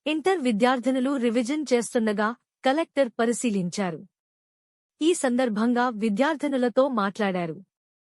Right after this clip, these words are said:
విద్యాలయంలో ఏమైనా ఇబ్బందులు ఉన్నాయా? ఇంకా ఏ ఏ సౌకర్యాలు కావాలో అడిగి తెలుసుకున్నారు.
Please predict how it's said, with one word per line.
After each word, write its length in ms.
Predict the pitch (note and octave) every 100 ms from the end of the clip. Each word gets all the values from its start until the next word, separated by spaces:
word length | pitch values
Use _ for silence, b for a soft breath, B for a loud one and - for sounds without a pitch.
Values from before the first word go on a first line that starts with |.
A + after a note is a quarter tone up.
| _ _ _ _ _
విద్యాలయంలో 760 | A#3 B3+ E4 F4 F4+ F4 F4 E4
ఏమైనా 480 | C4 C#4+ D#4 D#4+
ఇబ్బందులు 540 | E4 C4+ G3+ C#4+ D4 D4+
ఉన్నాయా? 540 | B3+ A3+ A3+ G#3+ F3+ - _ _ _ _ _ _ _ _ C4
ఇంకా 340 | D4 - G4+
ఏ 280 | F#4 D#4+ E4+
ఏ 40 |
సౌకర్యాలు 640 | F#4 D4+ D4 D#4 D4+ C#4+ C4
కావాలో 540 | A#3+ A3 A#3 A#3+ B3+
అడిగి 300 | G#3 A3 D4
తెలుసుకున్నారు. 760 | - G#3 F#3 - G3 F#3 E3